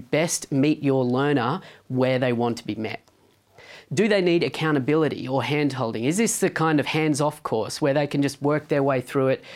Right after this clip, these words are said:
at their own pace? Or in order to get success with this course, do they need some kind of accountability or community? Or, or maybe they need some,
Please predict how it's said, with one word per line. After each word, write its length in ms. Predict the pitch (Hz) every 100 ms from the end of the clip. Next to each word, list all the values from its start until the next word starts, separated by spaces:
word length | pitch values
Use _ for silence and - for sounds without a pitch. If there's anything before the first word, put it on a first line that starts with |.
| -
at 200 | - 139
their 180 | 143 135
own 220 | 123 117
pace? 400 | - 180 160 156
Or 280 | - 139 143 - - -
in 140 | - 151
order 180 | 165 151
to 140 | 143
get 180 | 139 131
success 520 | 120 - 196 240 -
with 120 | 151
this 200 | 135 117
course, 300 | - 131 120
do 120 | - 175
they 120 | 156
need 340 | 139 147 147
some 220 | - 135
kind 240 | 123 131 131
of 80 | 117
accountability 840 | - 139 127 117 147 165 143 120
or 120 | 113
community? 640 | 107 123 123 175 175 131 117
Or, 260 | 120 127 113 - - -
or 120 | - 143
maybe 240 | 156 151
they 120 | 143
need 280 | 139 143 135
some, 300 | - 139 127